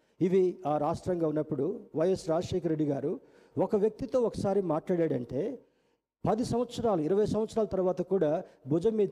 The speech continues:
చేసి పేరు పెట్టి, "బాగున్నావా?" అని అంటాడంట. "వెస్లీ, బాగున్నావా?" లేకపోతే, "సురన్, బాగున్నావా?" మరి, "సంపత్, బాగున్నావా?" అని చెప్తాడంట. మంచి మెమరీ కదా. అదేవిధంగా దేవునితో నీవు మాట్లాడుతున్నప్పుడు అది దేవుని స్వరం అని డిఫరెన్షియేట్ చేయగలగాలి.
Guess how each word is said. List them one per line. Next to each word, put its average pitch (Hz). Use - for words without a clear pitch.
చేసి 180
పేరు 185
పెట్టి, 170
"బాగున్నావా?" 160
అని 143
అంటాడంట. 131
"వెస్లీ, 147
బాగున్నావా?" 147
లేకపోతే, 151
"సురన్, 160
బాగున్నావా?" 151
మరి, 127
"సంపత్, 160
బాగున్నావా?" 151
అని 139
చెప్తాడంట. 107
మంచి 156
మెమరీ 139
కదా. 151
అదేవిధంగా 208
దేవునితో 302
నీవు 254
మాట్లాడుతున్నప్పుడు 196
అది 175
దేవుని 285
స్వరం 247
అని 233
డిఫరెన్షియేట్ 214
చేయగలగాలి. 143